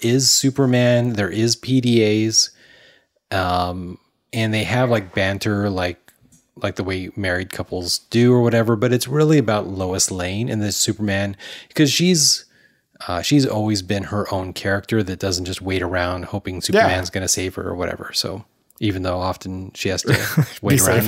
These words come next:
Speaker 2: safe.
Speaker 1: <laughs> yeah, be safe. Um,
Speaker 2: Or even go back in time to save her, you know,
Speaker 1: what's
Speaker 2: whatever.
Speaker 1: interesting about this storyline is that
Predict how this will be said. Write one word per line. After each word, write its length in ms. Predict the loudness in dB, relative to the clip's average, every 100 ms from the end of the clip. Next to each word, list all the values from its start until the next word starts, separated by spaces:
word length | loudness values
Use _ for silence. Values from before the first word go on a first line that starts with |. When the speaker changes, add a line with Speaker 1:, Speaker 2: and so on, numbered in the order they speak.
| 2
Speaker 2:
safe. 80 | 4
Speaker 1:
<laughs> 40 | 2
yeah, 260 | 4 2
be 220 | 2 2 2
safe. 760 | 2 2 -2 -4 -4 -6 -2
Um, 360 | 0 2 2 0 -6 0
Speaker 2:
Or 120 | 4
even 220 | 6 4 2
go 100 | 4
back 200 | 4 4
in 60 |
time 300 | 2 2 0 -2
to 140 | 0
save 220 | 0 2 2
her, 180 | 2 2
you 80 |
know, 80 | 2 4
Speaker 1:
what's 100 | 6
Speaker 2:
whatever. 100 | 6
Speaker 1:
interesting 420 | 4 4 2 2 4
about 240 | 4 2
this 220 | 2 0
storyline 640 | 2 2 2 0 -2 -4 -4
is 280 | -4 -2
that 460 | -2 0 0 -4